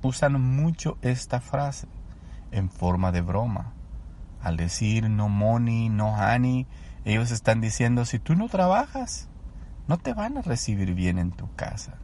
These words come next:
Si tú no te esfuerzas, no vas a tener el cariño de nadie, porque siempre hay personas que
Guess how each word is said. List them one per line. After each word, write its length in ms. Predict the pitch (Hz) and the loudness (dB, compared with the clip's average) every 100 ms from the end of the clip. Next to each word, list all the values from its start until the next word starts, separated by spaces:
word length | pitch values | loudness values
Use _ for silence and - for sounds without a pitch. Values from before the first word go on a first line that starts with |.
| - - - - | -14 -16 -16 -12
Si 200 | - 92 | -4 -4
tú 160 | 87 92 | 0 2
no 140 | 95 | 2
te 140 | 85 80 | 0 -4
esfuerzas, 880 | - - 123 170 202 - 196 - - - - - - - | -6 2 6 6 6 2 0 -2 -12 -16 -14 -14 -14 0
no 180 | 120 123 | 2 6
vas 240 | 151 165 | 4 4
a 60 | 170 | 2
tener 400 | - 123 131 143 | 4 4 4 2
el 160 | 131 | -2
cariño 500 | 135 131 123 151 151 | 4 6 6 4 4
de 140 | 127 110 | 4 4
nadie, 580 | 113 131 147 92 85 113 - - - - | 6 6 6 0 -2 -6 -10 -10 -14 -12
porque 300 | - 92 - | -6 -6 -4
siempre 540 | - 113 131 143 139 131 | 0 4 4 4 4 4
hay 120 | 135 | 4
personas 960 | - 131 131 - 147 107 92 98 - - - - - - - - - | 2 0 2 2 4 4 2 0 -4 -10 -12 -14 -14 -14 -14 -14 0
que 400 | 131 165 180 | 2 4 2